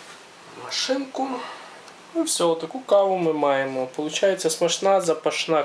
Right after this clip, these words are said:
кава. В принципі, такі машини є нічим не гірші від Seiko,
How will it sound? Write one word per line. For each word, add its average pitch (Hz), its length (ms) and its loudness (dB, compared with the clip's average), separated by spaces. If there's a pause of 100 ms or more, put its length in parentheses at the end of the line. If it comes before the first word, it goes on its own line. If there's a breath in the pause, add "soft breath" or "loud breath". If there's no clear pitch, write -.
кава. 185 540 4 (800)
В - 120 -4
принципі, 165 360 0
такі 180 240 -2
машини 165 720 2
є 156 160 2
нічим 151 360 -2
не 143 60 0
гірші 147 400 -2
від 127 160 -6
Seiko, 127 720 2